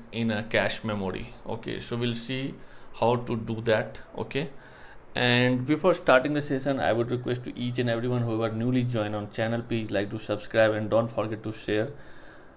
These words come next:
If you like the video, please click the like, and if you want to join the channel member, you can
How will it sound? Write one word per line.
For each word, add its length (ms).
If 180
you 60
like 380
the 80
video, 420
please 380
click 300
the 60
like, 320
and 300
if 140
you 80
want 180
to 60
join 300
the 80
channel 280
member, 480
you 120
can 240